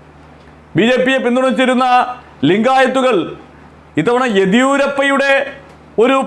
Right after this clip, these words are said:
പവർഫുൾ ഗെയിം കർണാടക ബി ജെ പിയിൽ സംഭവിക്കുന്നത് കൊണ്ട് അവരോടൊപ്പമാണ് എന്ന് പുറമേ തോന്നുമെങ്കിലും അങ്ങനെയല്ല. ലിംഗായത്തുകൾ പല മേഖലകളിലും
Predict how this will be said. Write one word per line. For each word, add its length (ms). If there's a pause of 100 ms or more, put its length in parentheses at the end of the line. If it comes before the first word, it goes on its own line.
(100)
പവർഫുൾ 560
ഗെയിം 500 (680)
കർണാടക 400
ബി 220
ജെ 80
പിയിൽ 220
സംഭവിക്കുന്നത് 720
കൊണ്ട് 260 (320)
അവരോടൊപ്പമാണ് 720 (140)
എന്ന് 440
പുറമേ 300
തോന്നുമെങ്കിലും 580
അങ്ങനെയല്ല. 720 (500)
ലിംഗായത്തുകൾ 640
പല 220
മേഖലകളിലും 640